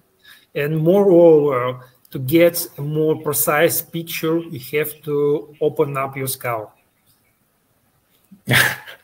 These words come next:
Speaker 2: E per di più, per vedere, eh, in maniera più approfondita, eh, le immagini, eh, che tu hai nella tua testa, abbiamo bisogno di aprirla.
Speaker 1: I, I know a lot in this direction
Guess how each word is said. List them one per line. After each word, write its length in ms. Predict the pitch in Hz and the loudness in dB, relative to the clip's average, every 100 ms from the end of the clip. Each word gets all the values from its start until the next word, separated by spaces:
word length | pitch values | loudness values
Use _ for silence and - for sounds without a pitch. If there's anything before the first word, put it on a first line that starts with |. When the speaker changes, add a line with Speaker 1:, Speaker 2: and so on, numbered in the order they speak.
| _ - 262 240 190 | _ -8 -2 0 2
Speaker 2:
E 80 | 117 | 4
per 160 | 110 127 | 6 6
di 100 | 127 | 4
più, 220 | 127 123 | 4 4
per 460 | 110 101 104 120 107 | 6 6 6 4 2
vedere, 960 | 107 110 120 113 104 - 107 98 101 | 4 6 8 8 6 4 2 2 0
eh, 160 | 113 113 117 | 0 -2 0
in 40 | |
maniera 360 | 104 117 117 104 | 2 2 0 -2
più 380 | - 107 104 107 | -2 -2 2 2
approfondita, 1080 | - 104 107 110 101 113 98 98 92 - | 0 2 0 2 2 2 2 4 2 2
eh, 160 | 101 92 | 0 2
le 100 | 92 | 2
immagini, 640 | 90 98 95 95 90 90 | 2 4 4 2 0 0
eh, 300 | 90 90 87 | 0 0 0
che 140 | - 90 | -2 -4
tu 140 | 113 | 0
hai 320 | 101 98 90 | 2 2 2
nella 200 | 87 90 | 0 0
tua 120 | 95 110 | 2 2
testa, 240 | 90 92 | 0 0
abbiamo 260 | 92 92 92 | 0 2 0
bisogno 320 | 90 95 90 | 0 -2 -2
di 80 | 90 | -2
aprirla. 560 | - 80 76 78 78 _ _ _ _ _ _ _ - | -4 -6 -6 -10 -14 _ _ _ _ _ _ _ -8
Speaker 1:
I, 260 | 170 - 175 | -6 -2 0
I 20 | |
know 360 | 175 190 185 190 | 2 2 0 4
a 80 | |
lot 420 | 170 175 170 170 - | 6 6 4 2 -4
in 180 | 175 135 | -8 -6
this 220 | 160 147 | -4 -4
direction 580 | 131 151 160 156 160 | -4 -2 -2 -2 -10